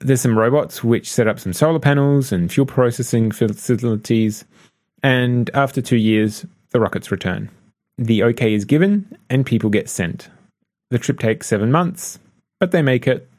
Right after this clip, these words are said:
and a colony is set up. We, humanity, start to live on Mars. The aim is then to set up a self-sustaining civilization on Mars, one able to survive without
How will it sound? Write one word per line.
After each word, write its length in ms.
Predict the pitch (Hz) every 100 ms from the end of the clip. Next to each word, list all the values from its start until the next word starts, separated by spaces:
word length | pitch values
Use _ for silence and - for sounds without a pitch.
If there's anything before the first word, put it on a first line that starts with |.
| _
and 100 | 135
a 60 | 127
colony 380 | 117 107 101 98
is 100 | 92
set 160 | 101
up. 200 | 95 90 - _ _ _ -
We, 480 | 104 113 127 196 208 _
humanity, 800 | _ - 185 101 120 104 98 120 - _ _ _
start 440 | - - 113 113 -
to 100 | 127
live 160 | 101
on 140 | 101 95
Mars. 540 | 92 87 - 113 - _ _ _ _ _ _ _ _ _ _ - _ _
The 420 | 117 98 110 113
aim 360 | 117 143 180 185 -
is 220 | 113 104
then 400 | 120 110 117 151
to 160 | -
set 200 | 110 120
up 140 | 120 -
a 100 | 104
self-sustaining 1000 | - - 127 - - 135 - 113 113 117
civilization 720 | - 110 117 110 107 92 101
on 140 | 92 92
Mars, 480 | 90 - 87 - - -
one 340 | 110 120 143 -
able 300 | 131 143 139
to 260 | - -
survive 680 | 107 120 104 95 98 123 147
without 320 | 104 98 95